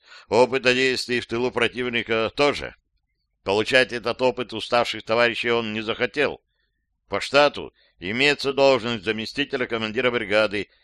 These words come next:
по политическому воспитанию, на которой находится человек, который помогал ее создавать, снабдил ее необходимым вооружением,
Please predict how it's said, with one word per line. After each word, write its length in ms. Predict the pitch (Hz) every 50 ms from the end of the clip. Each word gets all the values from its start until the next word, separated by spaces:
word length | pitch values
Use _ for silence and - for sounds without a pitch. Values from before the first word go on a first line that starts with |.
| _ _
по 120 | - 107 104
политическому 880 | 110 117 113 117 101 - 131 123 - 135 120 - - 120 117 120 117
воспитанию, 920 | 120 117 - - 117 123 - - 95 92 92 90 90 90 85 78 73 67 _ _ _ _ _ _ -
на 160 | 90 107 107
которой 400 | 98 147 147 185 202 196 180 151
находится 560 | 139 131 - - 113 98 98 85 - 107 95
человек, 500 | - - 123 127 123 117 107 95 85 -
который 360 | - 120 - 160 170 175 170 -
помогал 760 | - 123 139 160 175 180 160 107 101 110 113 117 113 107
ее 280 | 107 107 110 107 107 101
создавать, 800 | - - 110 110 101 92 110 107 104 104 104 101 98 - _ _ _ _ _ _ _ _ _ _ _
снабдил 540 | - - 220 - 175 160 156 156 156 151 135
ее 340 | 135 135 135 131 139 135 135
необходимым 640 | 127 123 123 120 - 120 120 123 131 127 127 123 107
вооружением, 960 | 104 117 123 120 120 113 95 90 113 117 117 113 110 104 101 104 101 95